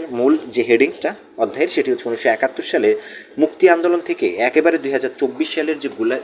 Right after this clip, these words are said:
জুলাই অন-, গণ অভ্যুত্থান ঘটেছে, এই জুলাই গণ অভ্যুত্থানের সার্বিক যে আলোচনা, সে বিষয়গুলো এখানে রয়েছে। প্রথম টপিকটিতে আছে যে পশ্চিম পাকিস্তান কর্তৃক পূর্ব পাকিস্তানের উপর রাজনৈতিক, অর্থনৈতিক যে শোষণ বা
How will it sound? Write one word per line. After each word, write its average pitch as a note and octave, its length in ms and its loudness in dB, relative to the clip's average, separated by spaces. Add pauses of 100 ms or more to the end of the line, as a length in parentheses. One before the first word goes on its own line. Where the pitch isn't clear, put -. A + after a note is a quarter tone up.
জুলাই C#3+ 260 -2
অন-, B2+ 320 -10
গণ A#2+ 160 -4
অভ্যুত্থান C#3 440 -2
ঘটেছে, A2+ 400 -2 (360)
এই A#2+ 120 2
জুলাই E3 280 6
গণ C3+ 180 2
অভ্যুত্থানের C3+ 520 0 (340)
সার্বিক D#3+ 480 4 (180)
যে B2 140 2
আলোচনা, C#3+ 400 2
সে D3+ 200 4
বিষয়গুলো A2+ 500 2
এখানে G2+ 260 -2
রয়েছে। F#2 340 -6 (540)
প্রথম F#3+ 240 4
টপিকটিতে A3 440 4
আছে F#3+ 220 2
যে F#3+ 180 4
পশ্চিম F3 300 2
পাকিস্তান C#3 360 0
কর্তৃক C3+ 340 -2
পূর্ব D3+ 180 4
পাকিস্তানের C3 360 -2
উপর A#2 240 2
রাজনৈতিক, C3+ 720 0
অর্থনৈতিক C3+ 640 0
যে A#2 120 2
শোষণ - 420 -2 (200)
বা G#2+ 280 4